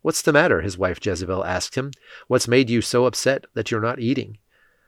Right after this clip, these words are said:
"I asked Naboth to sell me his vineyard or trade it, but he refused," Ahab told her. "Are you the king of Israel or not?" Jezebel demanded. "Get up and eat something, and don't worry about it. I'll get you Naboth's vineyard." So she wrote letters in Ahab's name,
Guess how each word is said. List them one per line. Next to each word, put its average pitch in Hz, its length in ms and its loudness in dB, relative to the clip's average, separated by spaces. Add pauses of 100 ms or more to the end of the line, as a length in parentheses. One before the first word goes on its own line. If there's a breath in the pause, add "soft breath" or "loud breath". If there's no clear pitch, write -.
"I 117 120 2
asked 135 260 4
Naboth 101 380 0
to 120 80 -2
sell 131 180 -2
me 127 120 -2
his 110 160 -4
vineyard 98 340 -2
or 90 80 -4
trade 120 260 0
it, 95 80 -8
but 90 120 -8
he 107 100 0
refused," 123 720 -2
Ahab 90 360 -6
told 85 220 -10
her. 104 200 -10 (580)
"Are - 80 -8
you 240 100 -4
the 262 100 -2
king 151 200 -4
of 120 100 0
Israel 127 320 0
or 113 140 -2
not?" 85 460 -6
Jezebel 87 420 -6
demanded. 90 460 -10 (100)
"Get 151 160 0
up 190 100 2
and 139 120 0
eat 147 160 -4
something, 98 460 -8
and 127 100 -12
don't 160 160 0
worry 117 260 2
about 85 240 -2
it. - 240 -12
I'll 117 220 2
get 113 140 -4
you 98 140 -4
Naboth's 90 520 -6
vineyard." 98 480 -6 (640 loud breath)
So 120 440 6
she - 200 -2
wrote 143 200 4
letters 104 380 2
in 104 140 -6
Ahab's 95 480 -4
name, 98 400 -4